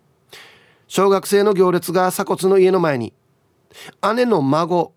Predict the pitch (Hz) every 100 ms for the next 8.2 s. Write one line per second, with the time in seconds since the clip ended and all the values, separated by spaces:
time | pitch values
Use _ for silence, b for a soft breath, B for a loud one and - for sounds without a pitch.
0 | _ 185 208 254 175 165 165 - _ _
1 | 143 131 123 156 190 190 180 190 175 131
2 | 95 87 - _ _ 185 202 190 180 180
3 | 170 - _ _ _ _ 254 262 262 254
4 | 240 170 156 165 220 196 196 185 170 170
5 | 170 160 151 160 170 156 - _ _ _
6 | _ _ _ _ _ 196 190 196 170 160
7 | 175 170 - 208 202 - 190 165 123 107
8 | - 85